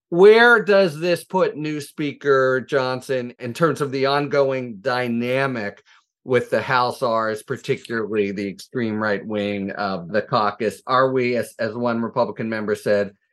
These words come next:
same clown car with a different driver?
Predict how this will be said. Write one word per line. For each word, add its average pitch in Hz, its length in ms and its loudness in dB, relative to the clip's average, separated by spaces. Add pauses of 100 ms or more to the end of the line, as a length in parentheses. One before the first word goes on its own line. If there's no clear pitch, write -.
(100)
same 165 380 2
clown 147 400 0
car 135 340 2
with 127 160 -2
a 117 100 -6
different 123 520 -6
driver? 104 720 -2